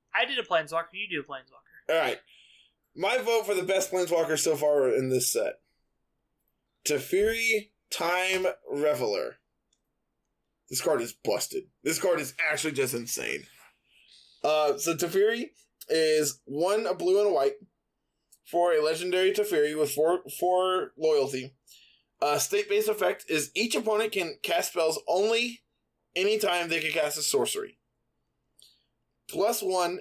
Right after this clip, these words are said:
Speaker 2: until your next turn, you can cast sorceries as though they had flash. Neg three,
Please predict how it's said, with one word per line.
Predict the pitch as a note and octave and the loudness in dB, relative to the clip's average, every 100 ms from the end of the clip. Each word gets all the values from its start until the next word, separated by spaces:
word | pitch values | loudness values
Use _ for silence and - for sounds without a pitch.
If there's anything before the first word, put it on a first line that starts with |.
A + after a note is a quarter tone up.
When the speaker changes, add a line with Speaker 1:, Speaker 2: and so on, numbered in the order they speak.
| - | -6
Speaker 2:
until | D#3+ D#3+ F#3 | -4 0 2
your | G#3+ | 2
next | G#3 G3+ - | 2 0 0
turn, | D#3+ D#3 - _ _ _ _ | 0 -2 -6 _ _ _ _
you | E3 F#3 | -4 -2
can | F#3+ | 0
cast | F3+ F3+ G3 - | 0 0 0 0
sorceries | F#3+ F3+ F3 E3 D#3+ | 2 2 0 -2 0
as | D3+ D3 | 0 0
though | D#3 | 0
they | D#3+ | 0
had | D#3+ E3 | 0 -4
flash. | - D3 B2 G#2+ - - _ _ _ _ _ _ _ _ _ - | -2 0 0 0 -2 -4 _ _ _ _ _ _ _ _ _ -10
Neg | C#3+ F#3 G#3 | -4 -2 -2
three, | - F#3 F3+ E3+ F3+ | -2 0 0 -2 -6